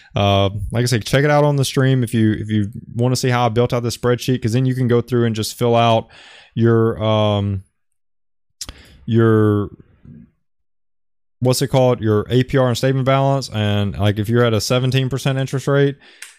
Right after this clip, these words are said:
the math would, would all change for you, right? So, um, twenty percent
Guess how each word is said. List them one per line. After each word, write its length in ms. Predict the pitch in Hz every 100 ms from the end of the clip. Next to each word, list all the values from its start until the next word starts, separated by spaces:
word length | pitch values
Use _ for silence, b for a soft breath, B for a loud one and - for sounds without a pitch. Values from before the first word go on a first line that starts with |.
| _
the 140 | 110
math 380 | 107 107 110 110
would, 220 | 107 98
would 140 | - 107
all 160 | 101
change 360 | 98 104 98 92
for 200 | - 92
you, 120 | 92
right? 300 | 92 92 95
So, 360 | - 95 95 92 B B B B -
um, 460 | 95 92 92 98 120
twenty 240 | - 117 110
percent 560 | 110 - 110 107 104